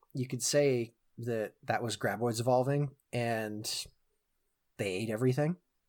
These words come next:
because there would have been a lot of stuff wandering around on land at that time. But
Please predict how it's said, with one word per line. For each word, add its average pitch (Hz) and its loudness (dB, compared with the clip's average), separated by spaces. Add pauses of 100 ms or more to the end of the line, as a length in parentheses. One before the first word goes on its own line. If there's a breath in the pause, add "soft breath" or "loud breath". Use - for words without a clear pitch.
(140)
because 123 2
there 123 2
would 120 4
have 117 2
been 123 2
a 120 0
lot 113 0
of 120 0
stuff - 2
wandering 113 -2
around 107 -2
on 113 -4
land 107 -6
at - -10
that 123 -2
time. 135 -6 (520)
But 113 0